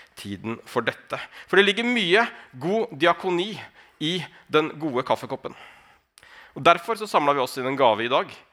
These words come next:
til åpen kaffebar på dagtid i foajeen. For jeg tror at det kan være en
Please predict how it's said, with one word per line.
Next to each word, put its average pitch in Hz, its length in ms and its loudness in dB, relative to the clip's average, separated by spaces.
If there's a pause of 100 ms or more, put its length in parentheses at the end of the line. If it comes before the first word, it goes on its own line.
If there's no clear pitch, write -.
(140)
til 143 180 -2
åpen 143 440 -4
kaffebar 143 520 -6 (200)
på 131 100 -6
dagtid 127 460 0
i 131 120 -6
foajeen. 151 440 -2 (360)
For - 80 -4
jeg 147 80 -2
tror 147 140 0
at 143 60 -6
det 143 120 0
kan 165 80 -6
være 135 160 4
en 160 100 -2